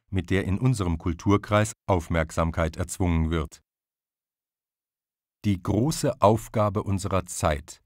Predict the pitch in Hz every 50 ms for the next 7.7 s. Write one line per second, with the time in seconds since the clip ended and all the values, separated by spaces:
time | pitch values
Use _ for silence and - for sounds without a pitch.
0 | _ _ - 80 - - - 80 76 - - - - 110 110 110 - - 110 107
1 | 110 107 - - 110 104 113 110 - - - - 127 113 101 90 85 80 76 64
2 | - _ _ _ _ _ _ - 82 67 - _ _ 110 104 107 113 113 123 131
3 | 131 120 - - - - - 78 78 80 85 92 104 104 98 107 107 101 104 98
4 | - _ _ _ - - - - 107 113 120 113 110 107 107 110 - - 98 -
5 | 110 104 101 98 90 85 82 80 80 76 73 73 _ _ _ _ _ _ _ 104
6 | 95 87 98 92 - - 104 95 90 85 - _ 107 107 98 98 92 104 101 104
7 | 107 104 104 127 131 - - 143 139 143 135 - -